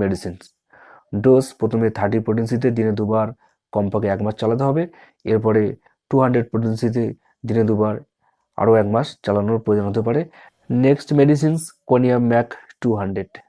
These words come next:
যদি ব্রেস্ট লাম্প বা ফাইব্রো অ্যাডিনোমাগুলো যন্ত্রণাদায়ক হয়ে থাকে এবং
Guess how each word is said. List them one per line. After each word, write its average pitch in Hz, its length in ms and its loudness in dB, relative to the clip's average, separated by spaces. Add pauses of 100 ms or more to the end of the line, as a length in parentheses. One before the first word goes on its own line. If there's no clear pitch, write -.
(960)
যদি 135 280 4
ব্রেস্ট 131 500 2
লাম্প 113 400 0
বা 110 180 0 (200)
ফাইব্রো 120 400 2 (160)
অ্যাডিনোমাগুলো 117 720 0 (680)
যন্ত্রণাদায়ক 120 600 2
হয়ে 104 240 0
থাকে 104 380 -8 (960)
এবং 110 400 -2